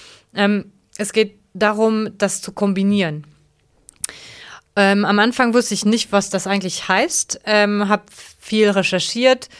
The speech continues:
äh, und geguckt, äh, welche Modelle gibt's. Also es gibt eigentlich sehr viele Modelle. Das sind, sind natürlich immer so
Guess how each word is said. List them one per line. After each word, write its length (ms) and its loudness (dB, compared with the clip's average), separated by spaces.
äh, 420 4
und 380 0
geguckt, 400 -4
äh, 320 -4
welche 240 2
Modelle 680 2
gibt's. 480 -2
Also 140 -4
es 120 -8
gibt 260 -8
eigentlich 320 -4
sehr 240 -4
viele 340 -4
Modelle. 500 0
Das 220 -6
sind, 180 -8
sind 280 -8
natürlich 420 -8
immer 240 2
so 200 0